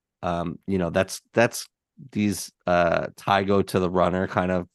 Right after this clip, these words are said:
plays at first, that's gonna significantly, uh, be changed there, a bigger advantage to the runner.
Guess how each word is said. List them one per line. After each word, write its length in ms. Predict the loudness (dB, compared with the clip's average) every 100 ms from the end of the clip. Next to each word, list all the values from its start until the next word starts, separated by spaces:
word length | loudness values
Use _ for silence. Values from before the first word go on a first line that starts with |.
| _ _ _ _ _
plays 340 | -4 0 2 2
at 180 | 0 -2
first, 420 | 0 0 -2 -6
that's 220 | -8 -4
gonna 280 | -4 -2 -6
significantly, 880 | -6 -4 -4 -4 -2 -2 -2 -4 -6 -12 _ _ _ _ _ -10
uh, 380 | -8 -8 -10 -10 -14 -8
be 120 | -6
changed 480 | -4 -2 -2 -2 -4
there, 380 | -6 -6 -8 -10 -10
a 120 | -10 -10 -4
bigger 240 | -2 0
advantage 640 | -2 -2 -2 -2 -4 -6 -6
to 120 | -4
the 100 | -2
runner. 400 | 0 0 -2